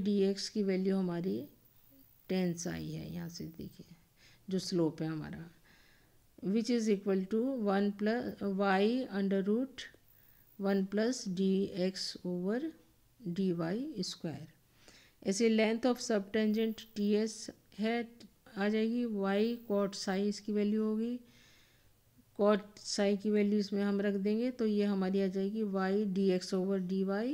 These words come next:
which is equal to y over d y by d x।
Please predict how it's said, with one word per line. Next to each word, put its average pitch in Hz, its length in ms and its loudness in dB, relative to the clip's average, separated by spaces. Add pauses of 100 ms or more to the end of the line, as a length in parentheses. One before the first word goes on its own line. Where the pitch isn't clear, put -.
(220)
which 196 220 -2
is 180 140 -4
equal 180 260 -4
to 208 120 0
y 185 180 -2 (100)
over 220 400 -4 (1300)
d 202 200 4
y 180 240 0
by 214 320 -2 (1400)
d 180 380 -2
x। - 200 -18